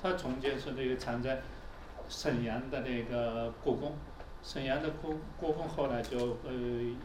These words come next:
一列火车把它运到那个甘肃去了。它具体现在在哪里，没，没有任，任何人知道，这是国家秘密。还有一部就是藏，藏在北大，还有半部就是，呃，散落在民，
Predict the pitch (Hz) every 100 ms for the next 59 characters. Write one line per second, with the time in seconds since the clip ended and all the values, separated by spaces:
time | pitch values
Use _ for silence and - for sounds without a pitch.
0 | - 147 139 139 139 107 - 127 - -
1 | - - - - 123 139 131 135 123 120
2 | 113 113 - 131 123 131 - 107 110 -
3 | - - 165 170 147 - 208 160 120 107
4 | - 120 113 120 110 - 113 120 104 113
5 | 127 135 - 127 120 127 113 113 120 -
6 | - 135 127 120 113 107 - 123 - 110
7 | - - - - - - 131 120 131 120
8 | 127 131 131 - - - - - 147 175
9 | 160 175 165 135 139 127 120 123 120 -
10 | - - 120 113 110 101 110 107 - -
11 | - - - - - 151 151 - 175 147
12 | 131 120 120 117 - 113 120 - 147 -
13 | - - 117 113 120 113